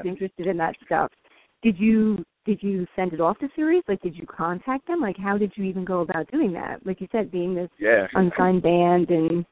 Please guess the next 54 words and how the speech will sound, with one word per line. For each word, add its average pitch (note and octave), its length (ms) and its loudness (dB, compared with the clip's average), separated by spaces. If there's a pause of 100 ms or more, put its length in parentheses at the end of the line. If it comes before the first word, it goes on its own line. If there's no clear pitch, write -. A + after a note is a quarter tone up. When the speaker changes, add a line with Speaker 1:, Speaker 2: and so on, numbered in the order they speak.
(120)
Speaker 2:
wh-, F#3+ 160 2
what G3+ 140 6
did G3+ 140 -4
you E3 60 -18
do? B3 360 -6 (1300)
Speaker 1:
Well, C3+ 140 6
one F3+ 140 4
of A#3 60 2
the G#3 160 2
selling, D#3 240 4
it's B2+ 140 -12
funny, D#3+ 220 -6
'cause A2 100 -14
one C3 120 -8
of E3+ 60 -8
the D#3 80 -12
selling C3 300 0
features A2+ 360 -8
with F#2+ 140 -10
Chris C#3 220 2 (100)
was, G#2 260 -2 (800)
um, G#2+ 200 0
and - 40 0
if A#2 100 0
I D3 60 4
call E3 280 4
him A#2 160 -2
Muss A2 260 0 (200)
or G2 100 -8
Musser, G2 380 -6
that's G2 220 -6
usually G2 180 -12
what E2 140 -10
we F2 80 -12
call F2 260 -8
him, E2+ 140 -14
so F2+ 80 -10
that's F2+ 140 -4 (180)
the F#2 80 -12
same D#2+ 100 -14
guy. D#2+ 240 -4
Speaker 2:
Okay. C4 180 -2 (400)
Speaker 1:
Um, E2+ 460 2 (640)
so C3+ 80 2
one D#3 120 6
of F3 60 2
the D#3 80 0
things C#3+ 200 0
with A2 120 0
Muss A#2+ 300 2
is, A2+ 200 0 (120)
is, G2 80 -12
like, G#2 260 -2
we, B2 480 -4